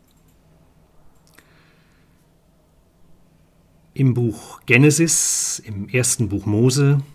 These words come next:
im fünfzehnten Kapitel sagt Abraham: "Siehe, du hast mir keine Nachkommen gegeben.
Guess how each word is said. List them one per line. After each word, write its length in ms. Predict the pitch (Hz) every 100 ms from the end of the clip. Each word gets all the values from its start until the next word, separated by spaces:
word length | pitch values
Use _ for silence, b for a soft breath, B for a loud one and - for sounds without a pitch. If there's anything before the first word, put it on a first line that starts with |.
| - -
im 180 | 113
fünfzehnten 640 | - 139 139 - 110 107 98
Kapitel 500 | 95 127 123 135 123
sagt 320 | 110 104 -
Abraham: 720 | - 101 120 120 117 120 110 - b b b b b b b b b b b b b b b -
"Siehe, 440 | - 139 180 170
du 180 | 143 117
hast 280 | 147 - 139
mir 220 | 135 131
keine 380 | - 139 156 139
Nachkommen 600 | 127 113 - 107 87 90
gegeben. 540 | 87 90 82 85